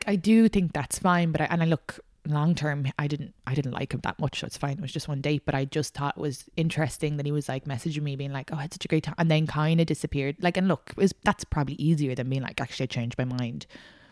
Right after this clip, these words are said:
Or weird that he didn't f-, let me follow him back on Instagram. So then I was like, "Oh, maybe he has a girlfriend." Um, but I think, yeah, if you're following someone on Instagram, yeah, I think it's kinda weird if you don't let them follow you back. I don't know. I think that,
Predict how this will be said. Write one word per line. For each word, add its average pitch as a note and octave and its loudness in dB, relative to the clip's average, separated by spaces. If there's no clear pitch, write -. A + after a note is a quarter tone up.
Or E3 8
weird E3 8
that D#3 4
he D3+ 6
didn't D#3 2
f-, - -10
let D#3+ 6
me D#3 4
follow C#3+ 2
him C#3+ 2
back C3 0
on E3 2
Instagram. F#3 0
So - -4
then C#3+ 0
I D#3 0
was D#3+ 2
like, D#3+ 0
"Oh, B2+ -4
maybe C#3+ -4
he C#3+ -6
has B2+ -4
a - -12
girlfriend." D#3+ -6
Um, C3+ 0
but - 2
I F3+ 8
think, G#3+ 4
yeah, G3 4
if D#3 2
you're E3+ 4
following E3 2
someone D#3+ -2
on D3 0
Instagram, D3 -2
yeah, C4+ 2
I D#4 4
think F4+ 0
it's - 2
kinda G4+ 4
weird G4 6
if A3+ 4
you G#3 6
don't F3 4
let F3 0
them E3+ 4
follow D#3 2
you C#3+ 2
back. - -4
I - -20
don't A3 -2
know. F3+ 2
I D3 0
think D#3+ -4
that, D#3 -4